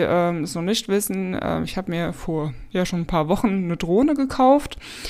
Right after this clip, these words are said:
Ähm, bisher sind wir da nur so beim Spazierengehen, ähm, ein bisschen geflogen und ausprobiert, aber so beim Radfahren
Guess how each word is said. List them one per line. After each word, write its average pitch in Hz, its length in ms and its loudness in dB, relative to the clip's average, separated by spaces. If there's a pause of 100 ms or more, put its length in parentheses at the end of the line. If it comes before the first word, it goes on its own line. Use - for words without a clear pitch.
(280)
Ähm, 214 240 8
bisher 233 380 6
sind 208 180 2
wir 208 100 8
da 196 240 6
nur 185 640 4
so 185 200 -2
beim 170 220 2
Spazierengehen, 220 1080 6
ähm, 190 680 2 (200)
ein 185 120 -2
bisschen 214 260 4
geflogen 196 640 2
und - 120 -2
ausprobiert, 214 760 4
aber 175 300 4
so 175 160 -4
beim 160 220 0
Radfahren 165 760 0